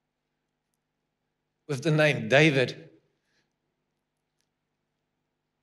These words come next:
I mean, God looks at David and he says, "Listen, I'm gonna call Jesus my son. I'm gonna call him the son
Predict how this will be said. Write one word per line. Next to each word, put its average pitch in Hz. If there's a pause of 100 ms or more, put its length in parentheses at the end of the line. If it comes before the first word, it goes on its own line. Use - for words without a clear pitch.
(2000)
I 151
mean, 147
God 156
looks 170
at 123
David 135
and 143
he 139
says, 143
"Listen, 139 (880)
I'm 156
gonna 156
call 139
Jesus 143
my 139
son. 131
I'm 160
gonna 160
call 139
him 123
the 113
son 117